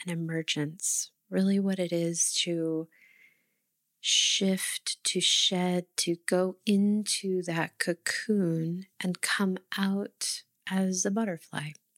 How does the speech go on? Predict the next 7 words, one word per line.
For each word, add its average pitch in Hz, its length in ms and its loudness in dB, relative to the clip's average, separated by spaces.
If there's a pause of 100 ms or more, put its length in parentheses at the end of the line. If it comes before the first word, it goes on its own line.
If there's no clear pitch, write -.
(160)
Like, 180 200 -8
what 185 200 4
is 202 260 2
that 185 240 0 (100)
alchemical 170 1000 -2 (800)
process 180 680 -2
like? 180 640 -2